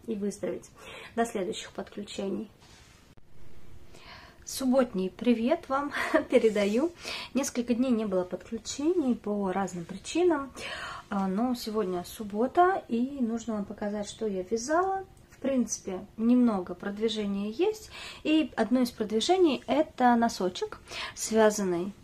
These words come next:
м, мужской носок. Единственное, что размер здесь получился не очень большой. Размер получился сорок два, ну, тире сорок три, да. Я вязала, в принципе, на этот размер. У меня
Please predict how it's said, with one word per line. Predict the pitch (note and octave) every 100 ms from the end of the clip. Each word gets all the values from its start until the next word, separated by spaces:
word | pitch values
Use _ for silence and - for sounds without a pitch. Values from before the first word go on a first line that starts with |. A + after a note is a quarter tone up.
| -
м, | G#3+ F#3+ F#3 F#3+
мужской | G3 - - F#3
носок. | F3+ G#3 - A4+
Единственное, | B3 C#4 A#4 - C#4+
что | - F#4+ F#4 - -
размер | A#3+ B3+ D#4 C#4+
здесь | B3 A#3+
получился | A#3+ A#3+ A#3+ A3+ -
не | A3+ B3
очень | F#3+ - G3+
большой. | A#3+ - G4+
Размер | D#4+ G#3 A#3+ C4
получился | G#3+ G3+ - C4 B3
сорок | G3+ C4 A#3 A3 A3+
два, | B3+ F#4
ну, | C#4 C#4+
тире | B3+ A3 B3
сорок | A#3+ A3+ A3+ -
три, | A3 G#3
да. | E3+ F#3+
Я | A3 F3+
вязала, | F#3 G#3+ F#3+ F3+
в |
принципе, | - G3+ F#3+ - F#3
на | F3+ F3+ F#3
этот | -
размер. | F#3 F#3 G#3+ D#4 G#4 - - - - -
У | A#3
меня | A#3+ B3 C4